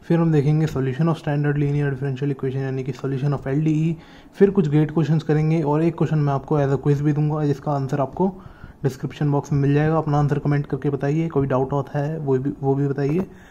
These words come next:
मैं आपकी हेल्प कर दूंगा। तो चलिए शुरू करते हैं। A differential equation of the form dy by dx plus p of x y is equal to q x. Suppose any differential equation of first order and first degree is given to you,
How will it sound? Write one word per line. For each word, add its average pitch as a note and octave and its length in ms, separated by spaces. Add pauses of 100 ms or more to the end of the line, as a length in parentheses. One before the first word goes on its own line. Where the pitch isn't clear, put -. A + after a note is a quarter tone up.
(160)
मैं C#3 120
आपकी C3+ 200
हेल्प C3 240
कर A#2+ 120
दूंगा। B2 220 (680)
तो - 100
चलिए D3+ 220
शुरू C3 180
करते A#2+ 240
हैं। A#2 160 (1400)
A D3+ 80
differential F3 600
equation D#3 420
of C#3+ 180
the C#3 120
form B2+ 320 (280)
dy C#3+ 140
by D#3 220 (220)
dx C3 520
plus D3 220
p E3 420
of D3+ 220
x C3 260
y B2 400
is B2+ 160
equal D3+ 320
to D#3 140
q A#2+ 320
x. - 260 (1500)
Suppose F#3 560
any D#3+ 280
differential D#3+ 500
equation D#3 460
of C#3+ 160
first E3 440
order D3+ 300
and C#3+ 220
first E3 260
degree D3 400
is D3+ 100
given D3 340
to D3 100
you, D#3 320